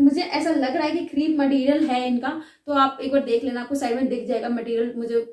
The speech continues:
fabric नहीं पता इसका, तो आप side में देख लेना। और यहाँ पर आपको zip मिल जाती है काफी long में, मतलब पहन सकते हो अच्छे से। और ये वाला भी बहुत सुंदर लगेगा, like black jeans के साथ, ये तो black तो किसी के साथ भी pair करके पहनोगे ना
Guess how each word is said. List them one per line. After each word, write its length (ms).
fabric 380
नहीं 260
पता 220
इसका, 260
तो 140
आप 280
side 200
में 100
देख 160
लेना। 180
और 220
यहाँ 140
पर 80
आपको 200
zip 280
मिल 140
जाती 240
है 80
काफी 280
long 460
में, 200
मतलब 220
पहन 340
सकते 260
हो 80
अच्छे 320
से। 160
और 60
ये 140
वाला 200
भी 80
बहुत 280
सुंदर 240
लगेगा, 280
like 220
black 340
jeans 200
के 80
साथ, 280
ये 100
तो 120
black 380
तो 80
किसी 240
के 60
साथ 180
भी 120
pair 260
करके 200
पहनोगे 300
ना 160